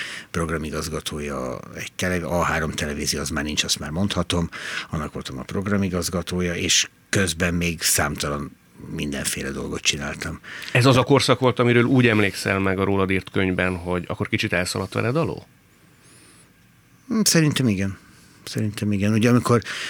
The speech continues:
Speaker 1: nagyon sok, nagyon szép feladatod van, és hirtelen nagyon fontosnak láttatnak mások,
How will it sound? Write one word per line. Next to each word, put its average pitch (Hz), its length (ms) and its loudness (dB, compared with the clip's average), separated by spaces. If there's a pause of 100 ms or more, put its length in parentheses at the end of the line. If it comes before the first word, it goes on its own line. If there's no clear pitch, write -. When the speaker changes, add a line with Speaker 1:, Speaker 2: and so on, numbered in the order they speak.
(160)
Speaker 1:
nagyon 131 320 6
sok, - 500 4 (140)
nagyon 104 360 4
szép 90 360 4
feladatod 76 680 -4
van, 117 340 0 (140)
és 98 260 0
hirtelen 85 400 -2
nagyon 87 260 0
fontosnak 80 800 -4
láttatnak 76 800 -2
mások, 76 580 -4